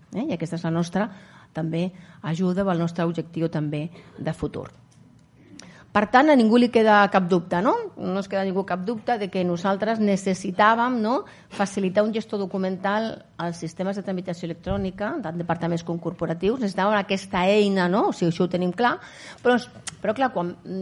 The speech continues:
necessitàvem aquesta eina vam dir, «Bueno, però de quina manera, no? Quins requeriments? Com, com la volem, aquesta eina?» Doncs aquesta eina havia de tenir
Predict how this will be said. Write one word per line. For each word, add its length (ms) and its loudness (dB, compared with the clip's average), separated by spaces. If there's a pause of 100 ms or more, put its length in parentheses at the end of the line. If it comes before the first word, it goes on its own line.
(120)
necessitàvem 560 -2
aquesta 240 -4
eina 160 -2
vam 80 -2
dir, 80 -2
«Bueno, 160 -2
però 160 -4
de 80 -2
quina 240 2
manera, 460 0
no? 100 -2
Quins 240 -4
requeriments? 640 -2
Com, 160 -2
com 240 -2
la 80 2
volem, 380 2
aquesta 340 -6
eina?» 320 -6 (560)
Doncs 240 0
aquesta 320 -4
eina 400 -6
havia 240 -6
de 160 -2
tenir 300 -2